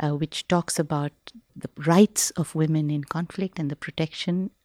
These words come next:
and participation of women in not just D D R issues, but, uh, also in peace-building processes. They have actually invoked G R thirty to try and exhort the governments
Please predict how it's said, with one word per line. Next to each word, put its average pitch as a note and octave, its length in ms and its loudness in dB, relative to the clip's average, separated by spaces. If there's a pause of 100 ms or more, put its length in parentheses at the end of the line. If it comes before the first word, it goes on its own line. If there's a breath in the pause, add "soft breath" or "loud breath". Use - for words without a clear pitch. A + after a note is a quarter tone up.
(120)
and C#3 220 -6
participation F#3+ 880 -2 (540 loud breath)
of - 300 -6
women E3 480 0
in D#3 520 -2
not D#3+ 300 0
just D3+ 200 0
D F3 140 4
D F3 220 6
R D#3+ 300 4 (160)
issues, D#3 480 -2
but, D3+ 220 -6
uh, C#3+ 40 -4 (300)
also D#3+ 260 0
in D3 160 2
peace-building E3+ 580 0
processes. D#3 720 -6 (640 loud breath)
They G#3+ 140 6
have A#3+ 180 4
actually G3+ 520 2
invoked E3 720 2
G D#3 200 -4
R D3 200 -2
thirty C#3 640 -6 (340 soft breath)
to F3+ 100 -2
try G3 260 2
and F#3+ 140 4
exhort D#3+ 480 -2
the E3 100 -2
governments C#3+ 640 -4